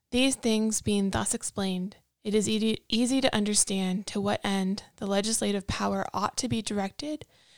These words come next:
and by what measures regulated. And that is the temporal good and outward prosperity of the society,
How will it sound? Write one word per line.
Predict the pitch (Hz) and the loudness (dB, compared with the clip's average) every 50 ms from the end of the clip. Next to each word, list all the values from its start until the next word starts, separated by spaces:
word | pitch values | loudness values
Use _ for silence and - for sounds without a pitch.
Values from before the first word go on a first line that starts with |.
| _ _ - | _ _ -4
and | 226 | 2
by | 214 214 202 | 4 4 6
what | 202 208 208 - | 6 6 4 4
measures | 214 208 208 202 220 220 214 214 214 | 4 2 2 4 2 2 2 2 0
regulated. | 196 185 185 185 - - - - - - - - _ _ _ _ _ _ _ _ _ _ _ _ _ _ _ _ | 0 -2 -2 -4 -4 -6 -8 -10 -12 -14 -16 -20 _ _ _ _ _ _ _ _ _ _ _ _ _ _ _ _
And | 240 214 214 | 0 4 6
that | 226 240 247 233 | 8 8 8 8
is | 220 220 214 | 6 4 2
the | - 214 190 | 2 0 -2
temporal | - - 202 202 - - 220 233 240 247 | 0 -2 0 2 4 4 4 4 4 2
good | 233 226 214 202 202 202 196 - - | 2 0 0 0 0 0 -2 -4 -6
and | - - - - | -8 -8 -4 -2
outward | - 202 - - - 208 | -2 0 0 0 -2 -2
prosperity | - - - 202 190 - - 190 190 190 190 190 185 190 - | -4 -4 -4 -4 -4 -4 -4 -4 -2 -2 -2 -2 -4 -4 -4
of | - 202 196 | -4 -6 -6
the | 196 185 | -6 -8
society, | - - - - - 185 185 180 175 196 196 208 - | -8 -8 -8 -6 -4 -4 -4 -4 -4 -6 -8 -8 -8